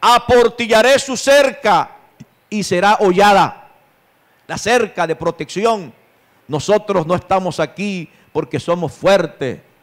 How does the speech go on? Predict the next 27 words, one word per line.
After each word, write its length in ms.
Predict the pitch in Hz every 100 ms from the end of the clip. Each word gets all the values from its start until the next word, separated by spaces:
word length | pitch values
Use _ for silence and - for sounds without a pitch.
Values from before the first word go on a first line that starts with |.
| _
Estamos 400 | 139 - 180 170
aquí 240 | 147 -
porque 360 | 185 156 151 -
el 80 | 131
Señor 300 | 131 143 165
nos 120 | 147
protege, 720 | - 127 - 175 170 131 - _ _
porque 280 | - - -
el 40 |
Señor 240 | - 123 160
nos 140 | 160
ampara, 720 | 143 127 - 151 170 143 113 - _ _
porque 240 | - 151 139
habitamos 440 | 135 - 160 165
al 100 | 160
abrigo 340 | 139 151 165 151
del 140 | 139
Altísimo. 680 | 123 - 170 165 151 135 110 - _
Si 160 | - 151
el 60 |
Señor 360 | - 131 151 160
nos 160 | 151
quita 380 | - 175 185 143
su 160 | 123 139
protección, 680 | 135 - 120 - 170 175
su 140 | 139 151
amparo, 580 | 123 - 160 180 147